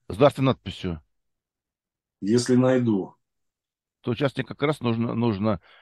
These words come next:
Speaker 1: нужная тема. Или хотя бы экспанометр для начала.
Speaker 2: Нет, экспанометра у меня точно нет. Я в своё время, э,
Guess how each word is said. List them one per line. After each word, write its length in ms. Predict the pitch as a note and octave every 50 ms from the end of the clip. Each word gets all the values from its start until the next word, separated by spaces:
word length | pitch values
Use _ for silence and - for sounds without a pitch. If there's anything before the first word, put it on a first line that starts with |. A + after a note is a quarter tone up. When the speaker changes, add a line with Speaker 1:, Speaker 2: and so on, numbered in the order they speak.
| _ _ _ -
Speaker 1:
нужная 360 | G#2 A#2 G2+ F2 G2 A2+ G#2+
тема. 360 | - - A#2 F2+ F2 F2+ G#2+
Или 120 | C3 D#3
хотя 240 | - D3 B2+ - C3+
бы 100 | A#2 A#2+
экспанометр 600 | G#2 - - - B2 G#2 G2 F#2+ F#2 E2+ - F#2 E2+
для 80 | F2 F2
начала. 440 | F2 E2+ - - F#2 F2 D#2+ D#2+ - _ - - - - - - _ _ _ _ _ - _ _ G1+ - _ _ -
Speaker 2:
Нет, 300 | - B2 B2+ B2 A#2 A#2+
экспанометра 680 | A#2+ A#2+ - - C3 C3 C#3+ C#3+ C#3 C3 B2 B2 B2 B2+
у 80 | B2
меня 220 | A#2+ A#2+ A#2 A#2+ A#2+
точно 360 | A2+ D#3 D#3+ D#3+ - - C3 A#2+
нет. 280 | A2 G2+ F#2 F2 - - _ _ _ _ _ _ _
Я 180 | - F#2 B2 B2+
в 40 | B2
своё 300 | B2 D3 C#3 C3+ C3+ C3
время, 560 | C3+ C#3+ D#3+ E3+ E3+ D#3 B2+ G2+ E2+ - - _ _ _ _ _ _ _ _
э, 40 | -